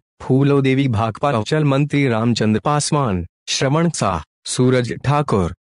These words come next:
राम शीश राम, वार्ड पार्षद शिवजी पासवान, गन और पासवान, माकपा अधिवक्ता चंदेश्वर प्रसाद, कुमार राणा प्रताप सिंह, डाइफी के बिहार राज्य महासचिव शशि भूषण प्रसाद, राजद के प्रदेश महासचिव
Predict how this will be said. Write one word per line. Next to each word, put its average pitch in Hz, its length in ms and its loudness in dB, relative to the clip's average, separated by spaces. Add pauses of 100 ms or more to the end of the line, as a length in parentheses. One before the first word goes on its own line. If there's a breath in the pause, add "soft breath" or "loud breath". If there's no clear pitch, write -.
(160)
राम 139 280 2
शीश 123 320 0
राम, 110 380 0 (240)
वार्ड 123 320 0
पार्षद 123 440 0
शिवजी 127 420 0
पासवान, 139 640 0 (240)
गन 131 200 -2
और 113 240 -2
पासवान, 139 640 -4 (260)
माकपा 117 440 -4
अधिवक्ता 147 600 0
चंदेश्वर 127 680 0
प्रसाद, 117 560 -2 (200)
कुमार 113 380 2
राणा 120 320 0
प्रताप 117 380 -2
सिंह, 95 340 -2 (280)
डाइफी 127 480 2
के 156 160 0
बिहार 113 380 0
राज्य 104 280 0
महासचिव 110 520 0
शशि 151 360 -2
भूषण 147 420 2
प्रसाद, 131 560 0 (240)
राजद 123 380 0
के 151 120 0
प्रदेश 131 440 0
महासचिव 113 520 0